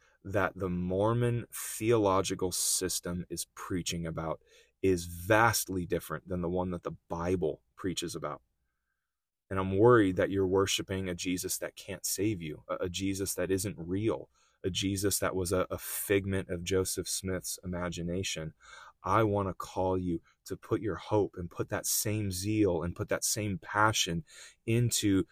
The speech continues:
the Jesus of the Scriptures, the one who is fully God, the one who is and was and is to come, the one that before Abraham was, "I am." I, I want you to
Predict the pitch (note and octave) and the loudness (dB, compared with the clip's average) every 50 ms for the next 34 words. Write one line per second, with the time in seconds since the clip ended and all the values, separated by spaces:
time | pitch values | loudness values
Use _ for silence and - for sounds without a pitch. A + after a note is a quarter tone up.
0 | _ _ - G2+ G2+ F#2+ F#2 - - G2 G2+ G2+ G#2 G2+ F#2+ G2 F#2 - - - | _ _ -4 -4 -2 -2 -2 -4 -4 -2 -2 -2 -2 -2 -2 -2 -2 -2 -2 -4
1 | G#2 F#2 E2+ F2 F2 F#2 - - - - - G#2+ G2+ - - - E2+ D#2+ - - | -2 -4 -4 -4 -6 -4 -2 -2 -2 0 2 0 0 0 -2 -4 -4 -6 -6 -8
2 | - _ - - - _ - - A2 G2+ G2+ A2 A2 G#2+ G#2 F#2 G#2+ G#2 G2+ - | -12 _ -16 -20 -20 _ -2 2 2 2 4 2 2 2 0 0 -2 -2 -2 -2
3 | - G#2+ G#2+ G#2+ G#2+ G#2 G2+ - - - - - - - A2 G#2 G2+ G2 G2 G2 | 0 2 4 4 4 4 2 0 -4 -6 -8 -10 -6 -2 0 2 2 2 0 0
4 | F2+ D#2+ - - G2 F2+ E2+ D#2 D#2+ D#2+ - _ _ _ _ _ _ _ _ _ | -2 -4 -6 -6 -6 -4 -4 -4 -6 -8 -12 _ _ _ _ _ _ _ _ _
5 | _ _ _ _ _ _ _ _ - G#2 G#2+ G2 G#2 G#2+ G#2+ G#2 G2 G2+ G2 F#2 | _ _ _ _ _ _ _ _ -2 0 0 2 2 2 2 0 0 -2 -2 -4
6 | - - - A2 A2+ A2+ A2 G2 F2+ F2 E2 - - - - _ _ _ _ _ | -4 -2 2 4 6 6 8 6 6 4 2 -2 -4 -6 -6 _ _ _ _ _
7 | _ _ _ - G2 F2+ F2+ F#2 G2 G#2+ A2+ G#2+ G2 F#2 F2 F2 - - F#2+ F2+ | _ _ _ -8 -6 -6 -2 2 4 6 6 6 6 4 2 -2 -4 -6 -6 -4
8 | - G#2 G#2+ - - - - - - - G2 F#2 F2 E2+ E2 D#2+ _ _ _ _ | 0 0 0 0 -2 -4 -8 -12 -8 -4 -4 -2 -2 -4 -6 -10 _ _ _ _
9 | _ _ _ _ _ _ _ _ _ _ _ _ _ _ _ A2 A2 G2 G2 G#2+ | _ _ _ _ _ _ _ _ _ _ _ _ _ _ _ -2 0 2 2 4
10 | A2 A2 A2 G#2 F#2+ - _ - - - - _ - G2 - - A2+ A2+ G#2+ - | 2 4 4 2 0 0 _ -10 -20 -20 -16 _ -8 -6 -2 2 4 4 4 6
11 | A2 A2 A2 F#2+ G#2+ F#2+ F2 G2 F2+ F2 F2+ F#2 G2 G#2 G#2 G2+ F#2+ F2+ E2+ E2+ | 6 6 6 6 4 2 2 0 -2 -2 0 2 4 4 6 6 4 2 0 -2
12 | - - - - E2 E2+ E2+ F2 F#2 G#2 G#2 F#2 F2 E2 D#2 - _ _ _ - | -4 -6 -6 -6 -8 -6 -4 -2 0 0 0 0 0 -2 -4 -8 _ _ _ -4
13 | F#2+ - F2+ F#2+ F#2+ G2+ A2 G#2 - A2 G2+ F#2 E2 | -2 0 2 2 2 2 2 2 0 2 2 2 2